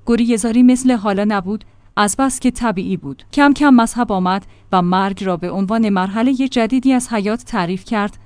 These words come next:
و بنای خود را بر زندگی پس از مرگ گذاشت. در ادامه مرگ احساسی شد و مراحل کفن و دفن و یاد بود و به یک مراسم مهم تبدیل شدند. در دنیای مدرن و با پیشرفت علم پزشکی ماجرا نیز فرق کرد.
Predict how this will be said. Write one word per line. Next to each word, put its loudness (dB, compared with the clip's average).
و 2
بنای 2
خود -4
را -2
بر -2
زندگی -2
پس -2
از 2
مرگ 0
گذاشت. -10
در 2
ادامه 0
مرگ -2
احساسی -4
شد -2
و 2
مراحل 0
کفن -2
و 0
دفن -2
و 2
یاد -2
بود -8
و -8
به 4
یک 0
مراسم 0
مهم 2
تبدیل -2
شدند. -10
در 4
دنیای 0
مدرن -2
و -2
با 0
پیشرفت -6
علم -4
پزشکی -4
ماجرا -2
نیز -2
فرق -2
کرد. -16